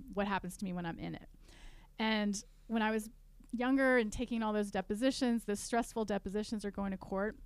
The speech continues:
I was always embarrassed about my blushing. So I always wore turtlenecks or scarves or something to, you know, try to hide, but I w-, I was just strangling myself, basically.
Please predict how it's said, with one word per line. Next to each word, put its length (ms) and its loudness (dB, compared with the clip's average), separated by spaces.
I 80 0
was 100 2
always 220 4
embarrassed 560 2
about 160 -2
my 120 -4
blushing. 520 -6
So 140 -6
I 80 -2
always 280 4
wore 240 2
turtlenecks 800 -2
or 80 -8
scarves 720 2
or 80 -8
something 600 -2
to, 300 -6
you 100 -6
know, 240 -4
try 260 4
to 60 0
hide, 640 -2
but 140 -4
I 60 -4
w-, 140 0
I 80 -2
was 180 -2
just 180 -8
strangling 540 -2
myself, 480 -12
basically. 520 -14